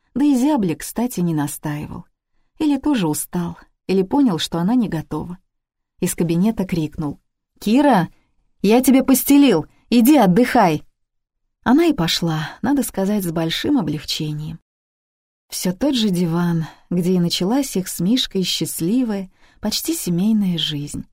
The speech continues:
Почти, потому что без дома, без собственного дома. Не включая света,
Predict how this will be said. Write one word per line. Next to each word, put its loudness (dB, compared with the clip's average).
Почти, 0
потому 4
что -2
без 0
дома, -2
без -2
собственного -2
дома. -6
Не 0
включая -4
света, -6